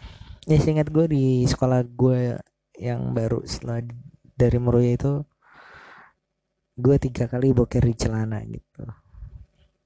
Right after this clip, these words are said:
Sampai yang ketiga kalinya tuh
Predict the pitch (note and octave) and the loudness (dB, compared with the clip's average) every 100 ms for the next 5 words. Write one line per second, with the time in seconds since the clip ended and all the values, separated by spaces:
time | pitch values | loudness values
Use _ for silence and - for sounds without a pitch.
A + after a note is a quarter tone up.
0 | _ _ _ _ _ _ _ _ _ _ | _ _ _ _ _ _ _ _ _ _
1 | _ _ _ _ - - - - - - | _ _ _ _ -14 -4 0 2 2 -2
2 | - - C3+ C3+ B2+ C3+ B2 C3 B2+ B2+ | -6 -6 -2 -2 0 -2 0 0 -2 -2
3 | B2+ B2 B2 B2 B2 B2 B2 - B2+ B2 | -2 0 0 0 0 0 -2 -2 -4 -2
4 | B2 A#2+ B2 B2 B2+ C#3 C#3+ D#3+ D#3 | -6 -6 -8 -4 -2 -2 -4 -4 -4